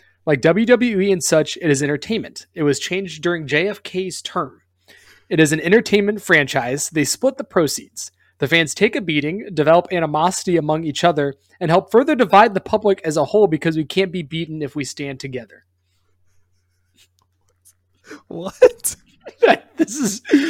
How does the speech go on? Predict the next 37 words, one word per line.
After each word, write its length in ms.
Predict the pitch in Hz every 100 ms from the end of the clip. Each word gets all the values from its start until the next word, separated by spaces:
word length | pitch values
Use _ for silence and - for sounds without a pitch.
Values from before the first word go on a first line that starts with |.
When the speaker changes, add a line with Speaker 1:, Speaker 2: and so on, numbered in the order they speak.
| 196 -
Speaker 1:
directly 920 | 269 254 240 220 - - 277 269 269
from 460 | 370 - - - 214
our 140 | 196
YouTube 680 | 196 202 214 - - 302 185
comment 380 | - 170 170 160
section. 340 | - 160 175
I 60 | 190
don't, 360 | 170 226 285 - _ - 302 240 - 311 285 -
I 380 | 196 240 302 294
Speaker 2:
The 120 | 220 165
J 220 | 196 226
F 120 | 190
K 220 | 170 202
callback 440 | 202 156 147 147 151
was 220 | 156 151
<laughs> 160 | -
Speaker 1:
That's 180 | 269 294
what, 120 | 359
that's 220 | 285 277 -
Speaker 2:
threw 300 | 233 208 214
me 80 | 214
for 120 | 208
a 20 |
Speaker 1:
that's, 100 | 175
Speaker 2:
loop. 340 | 160 190 208 262 - _
Speaker 1:
that's 120 | 240 226
like 280 | 214 185 170
J 200 | 185 214
F 100 | 220
K's 360 | - 156 196 202
in 80 |
our 100 | 185
comment. 380 | 156 - 151 202
What 120 | 208
is 120 | 262 -
happening? 460 | 185 220 - 120 131
Like, 340 | 165 170 -